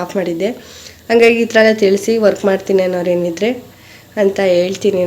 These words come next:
ನಾನೂ ಕೂಡ. ಇನ್ನು ಡ್ಯಾನ್ಸ್ ಮುಗಿಸ್ತಾ ಇದ್ದಾರೆ, ಇನ್ನೊಂದು ಎರಡು ನಿಮಿಷ ಇದೆ ಅಂತ ಅನ್ಕೋತೀನಿ. ಡ್ಯಾನ್ಸ್ ಮು-, ಡ್ಯಾನ್ಸ್ ಎಲ್ಲ ಮುಗಿಸಿ ಮಕ್ಳಿಗೂ ಕೂಡ ಜಾಂಗೀರ್ ತಂದಿದ್ದಾರಂತೆ ಸ್ವೀಟು.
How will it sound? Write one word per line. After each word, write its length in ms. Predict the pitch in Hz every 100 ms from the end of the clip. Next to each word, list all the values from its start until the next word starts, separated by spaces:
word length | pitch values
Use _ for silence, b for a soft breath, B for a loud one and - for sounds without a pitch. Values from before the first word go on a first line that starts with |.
| 170
ನಾನೂ 380 | 170 170 170 165 175
ಕೂಡ. 120 | 175 - - 214
ಇನ್ನು 140 | 196 180
ಡ್ಯಾನ್ಸ್ 240 | 180 202 208
ಮುಗಿಸ್ತಾ 400 | 190 - - 214 202
ಇದ್ದಾರೆ, 240 | 202 196 196
ಇನ್ನೊಂದು 300 | 196 190 180
ಎರಡು 160 | 180 185 180
ನಿಮಿಷ 180 | 175 196 185
ಇದೆ 120 | 180 180
ಅಂತ 120 | 190 180
ಅನ್ಕೋತೀನಿ. 440 | 185 175 190 196 - B B B B 214
ಡ್ಯಾನ್ಸ್ 240 | 220 233 233
ಮು-, 80 | - _ _ - - 233
ಡ್ಯಾನ್ಸ್ 260 | 214 208 214
ಎಲ್ಲ 100 | 208 202
ಮುಗಿಸಿ 240 | - 233 220
ಮಕ್ಳಿಗೂ 400 | 185 - 214 214 208
ಕೂಡ 100 | 220 208 208 190
ಜಾಂಗೀರ್ 320 | 180 190 190
ತಂದಿದ್ದಾರಂತೆ 500 | 196 190 180 180 180 180
ಸ್ವೀಟು. 380 | - 180 180 160